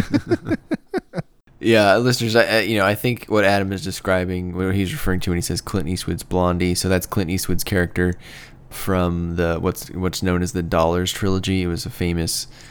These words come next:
trilogy of films directed by Sergio Leone that are very sort of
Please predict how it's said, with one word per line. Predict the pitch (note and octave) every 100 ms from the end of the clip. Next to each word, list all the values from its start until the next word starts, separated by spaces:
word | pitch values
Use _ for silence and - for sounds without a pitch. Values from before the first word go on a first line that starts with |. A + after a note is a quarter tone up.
| - -
trilogy | - F#2+ E2+ E2+
of | D#2
films | A2 G#2 G2 F#2
directed | - F2+ E2+ - E2+
by | E2 D#2+
Sergio | - A2 G2+ G2
Leone | F2+ F2+ F2+ F2+ F2 - - - -
that | F2
are | E2
very | F2+ E2+ E2
sort | E2 F2 E2
of | D#2+ -